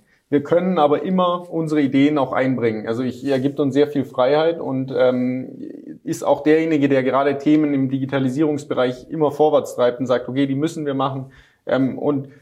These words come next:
das ist eigentlich ein schönes Zusammenspiel. Ich glaube, wir können uns hier komplett ausleben. Ähm, und er ist da ein sehr guter Berater auch, äh, zur Seite, wo auch dann sagt, im richtigen Moment bremst und sagt, hey, da muss man hier ein bisschen aufpassen, ähm, oder das machen wir dann anders. Und schlussendlich sind auch sehr, sehr viele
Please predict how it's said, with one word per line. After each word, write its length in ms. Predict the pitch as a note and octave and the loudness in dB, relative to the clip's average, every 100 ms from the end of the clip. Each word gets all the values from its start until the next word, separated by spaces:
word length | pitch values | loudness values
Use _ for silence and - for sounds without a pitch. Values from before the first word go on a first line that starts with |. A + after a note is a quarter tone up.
| _ | _
das 100 | - | 2
ist 80 | C#3+ | 2
eigentlich 160 | D#3+ D#3 | 2 0
ein 160 | D3 | -2
schönes 300 | - E3 D#3 | 0 0 0
Zusammenspiel. 560 | C#3+ C#3 D3 B2+ - A#2 | 0 0 2 0 -2 -4
Ich 80 | A2+ | 0
glaube, 180 | C3+ | 2
wir 100 | C3 | 2
können 200 | C#3 D3 | 2 0
uns 160 | D3 C3+ | 0 -2
hier 120 | C#3+ | -2
komplett 540 | C3+ C#3 C3 C#3+ C#3+ - | 0 -4 2 2 2 0
ausleben. 800 | C#3+ E3 D#3+ D#3 E3+ G#3+ - - _ _ - | 0 0 0 0 0 -4 -12 -20 _ _ -2
Ähm, 540 | D3 C#3+ C#3+ C#3 C#3 | 0 2 2 0 0
und 160 | D3 C#3+ | -2 0
er 200 | - D3 | 4 4
ist 140 | D3+ | 4
da 100 | D3+ | 2
ein 120 | C#3 | 2
sehr 160 | C3 C#3+ | 2 2
guter 240 | C#3+ D3 | 2 0
Berater 500 | C3+ B2+ A#2+ A#2+ D#3 | 2 4 4 4 2
auch, 340 | A2+ B2+ - - | 2 0 -2 -4
äh, 180 | A2 B2+ | -4 -4
zur 200 | C#3 B2 | -6 0
Seite, 460 | B2 C#3 D#3+ E3 | 0 2 0 0
wo 100 | C#3+ | 2
auch 160 | C3 F3+ | 0 0
dann 160 | C3 | -2
sagt, 280 | B2 B2+ C3 | 0 0 -2
im 100 | B2+ | -2
richtigen 280 | C3+ C#3 C3+ | -2 -2 -4
Moment 320 | B2+ B2 A#2 | -2 -2 -4
bremst 380 | A#2 C3 D3+ - | -2 -2 -2 -8
und 60 | C3+ | -2
sagt, 260 | B2+ B2+ | -2 -2
hey, 140 | C3+ C#3+ | -6 -2
da 160 | C3 | -2
muss 280 | C3 C#3 C#3 | -2 -6 -6
man 120 | C3 | -6
hier 120 | C3 | -4
ein 60 | C#3 | -2
bisschen 300 | B2+ C3 B2+ | -4 -6 -2
aufpassen, 640 | D3 D#3 F3 E3+ F#3+ G3+ - _ _ | 0 0 -2 -4 -6 -12 -16 _ _
ähm, 220 | C3+ C#3 | -2 0
oder 160 | B2 B2+ | 0 2
das 200 | C#3 C3+ | 0 2
machen 280 | C#3+ C#3+ C3 | -2 0 2
wir 60 | |
dann 140 | B2 A#2 | 2 2
anders. 360 | C3 D#3+ F3+ | 0 0 0
Und 140 | D#3 C3+ | -2 -4
schlussendlich 520 | C3+ B2+ C3+ D3+ D3 | -4 -2 -2 -4 -2
sind 160 | C#3+ | -4
auch 220 | C#3 B2 - | 0 -2 -2
sehr, 320 | C3 C3+ C#3+ | 2 4 4
sehr 240 | C#3 C3+ | 4 2
viele 720 | B2+ - D#3+ F#3 E3+ D#3 D3 | 0 -6 -2 2 4 4 2